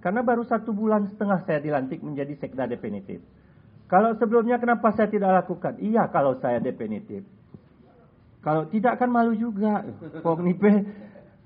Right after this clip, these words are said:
P E T rasa anu misalkan, kan susah juga aku, karena lingkungan kita ini kerpait ke Bang Nepi. Nah, jadi ke Bang Nepi ini kayak ger kopi morning room kan, tiwas hati me, kata. Kalau ini ke Bang. Nah, ini. Cuman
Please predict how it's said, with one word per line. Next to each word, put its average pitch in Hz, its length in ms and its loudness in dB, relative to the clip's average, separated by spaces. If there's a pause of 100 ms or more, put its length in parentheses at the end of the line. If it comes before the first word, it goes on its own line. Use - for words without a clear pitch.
(680)
P - 80 -4
E 190 240 4
T 214 160 4
rasa 196 400 6
anu 190 240 4
misalkan, 156 320 2
kan 240 160 0
susah 240 240 2
juga 208 240 2
aku, 160 160 -2
karena 214 320 2
lingkungan 208 400 6
kita 196 240 2
ini 233 80 0
kerpait 208 400 2
ke - 80 -2
Bang 214 80 2
Nepi. 190 320 2
Nah, 151 800 -8
jadi 214 400 -2
ke - 80 -12
Bang 185 240 2
Nepi 180 240 0
ini 185 80 4
kayak 185 160 0
ger 180 160 2
kopi 175 240 2
morning 170 320 0
room 160 240 2
kan, 185 240 4
tiwas 208 240 4
hati 175 240 2
me, 165 160 0
kata. 151 160 0 (640)
Kalau 170 160 4
ini 185 160 2
ke 202 160 -2
Bang. 156 160 6 (800)
Nah, 131 160 -8
ini. 160 260 -8 (1120)
Cuman 202 560 4